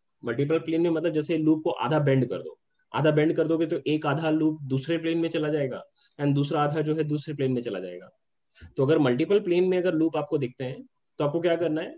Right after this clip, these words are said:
आपको पार्ट वाइज planar loop consider करना है और उनका magnetic moment निकालना है अलग-अलग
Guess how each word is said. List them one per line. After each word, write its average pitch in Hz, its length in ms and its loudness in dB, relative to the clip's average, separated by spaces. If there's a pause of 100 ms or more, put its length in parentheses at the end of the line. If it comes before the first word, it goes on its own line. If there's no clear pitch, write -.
आपको 196 380 0 (200)
पार्ट 131 240 2
वाइज 185 280 0
planar 170 280 0
loop 170 220 0
consider 165 320 -2
करना 160 280 -4
है 208 80 -12 (440)
और 151 140 0
उनका 180 360 2
magnetic 160 480 -2
moment 160 320 0 (140)
निकालना 139 380 0
है 175 100 -4
अलग-अलग 147 480 0